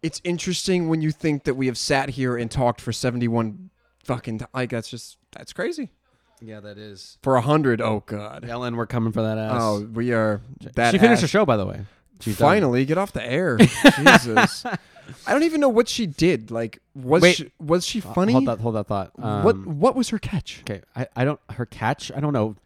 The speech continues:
Speaker 2: Dory? I don't fucking know.
Speaker 1: Well, I'm saying, like, was she funny? Or, I mean, I
Speaker 2: I
Speaker 1: never
Speaker 2: think she
Speaker 1: heard
Speaker 2: was
Speaker 1: of her.
Speaker 2: kind of funny.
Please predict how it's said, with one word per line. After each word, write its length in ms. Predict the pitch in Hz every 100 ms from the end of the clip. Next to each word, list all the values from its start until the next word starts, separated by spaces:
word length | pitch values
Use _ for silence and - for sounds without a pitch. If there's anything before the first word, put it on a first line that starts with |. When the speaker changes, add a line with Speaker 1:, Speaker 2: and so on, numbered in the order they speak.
| _ -
Speaker 2:
Dory? 420 | 101 107 139 170 _ - - _ - - -
I 60 | 147
don't 140 | 131
fucking 300 | - 110 104
know. 220 | 101 107 143
Speaker 1:
Well, 100 | 233
I'm 100 | 226
saying, 200 | 269 202
like, 160 | 170
was 140 | 156 185
she 140 | 185
funny? 560 | - 147 156 214 220 202
Or, 160 | 156
I 20 | 143
mean, 160 | 127
I 40 | 123
Speaker 2:
I 20 |
Speaker 1:
never 120 | 151
Speaker 2:
think 60 | 127
she 80 | 226
Speaker 1:
heard 20 |
Speaker 2:
was 80 | 127
Speaker 1:
of 60 | 120
her. 20 |
Speaker 2:
kind 120 | 95
of 80 | 101
funny. 260 | - 123